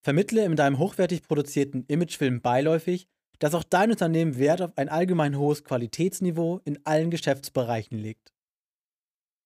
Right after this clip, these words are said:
Drittens. Nutze Imagefilme für dein Recruiting.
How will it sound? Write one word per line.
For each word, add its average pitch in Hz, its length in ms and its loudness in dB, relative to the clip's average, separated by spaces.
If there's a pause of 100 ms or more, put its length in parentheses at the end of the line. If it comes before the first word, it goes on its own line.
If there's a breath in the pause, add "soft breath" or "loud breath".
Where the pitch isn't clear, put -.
(360)
Drittens. 135 680 -2 (600)
Nutze 190 420 2
Imagefilme 202 720 2
für 151 160 -4
dein 143 300 2
Recruiting. 131 640 -2